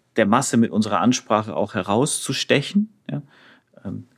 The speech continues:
gute Vermarktung, gutes Sourcing zu machen und dann schicken wir diese Nachrichten an Talente raus, von denen wir glauben, dass sie auf die offene Position passen.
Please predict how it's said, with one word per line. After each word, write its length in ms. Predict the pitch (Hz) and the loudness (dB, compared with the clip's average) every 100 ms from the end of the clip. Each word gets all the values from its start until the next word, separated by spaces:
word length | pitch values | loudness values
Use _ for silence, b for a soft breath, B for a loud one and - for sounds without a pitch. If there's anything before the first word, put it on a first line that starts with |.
| _ | _
gute 340 | - 147 175 143 | 4 4 4 0
Vermarktung, 640 | - 127 117 127 - 113 | 0 2 4 2 -2 -6
gutes 380 | 104 160 175 143 | -2 -2 0 0
Sourcing 380 | - - - 120 | 0 -2 -2 -2
zu 120 | - | 2
machen 300 | 110 107 104 B B B | 2 2 -4 B B B
und 180 | 104 113 | 0 4
dann 160 | 113 | 4
schicken 340 | - 117 - 110 | 4 0 0 2
wir 100 | 101 | 2
diese 220 | 101 101 | 0 0
Nachrichten 680 | 95 101 117 107 - - - B B B | 2 0 -2 -6 -2 -4 -4 B B B
an 400 | 104 98 95 b b | 4 4 4 b b
Talente 500 | - 101 95 98 104 | 0 4 4 2 -2
raus, 280 | - - - | -2 -2 -2
von 160 | - 95 | 0 2
denen 200 | 98 95 | 2 2
wir 100 | 92 | 0
glauben, 420 | - - 107 104 | 0 4 4 4
dass 160 | 95 - | 2 -2
sie 120 | 101 | -4
auf 180 | 92 - | -6 -8
die 100 | - | -6
offene 320 | 92 - 101 | -6 -4 -6
Position 640 | - 95 92 - - 95 | -4 -6 -6 -4 -2 -2
passen. 320 | - - - | -6 -14 -16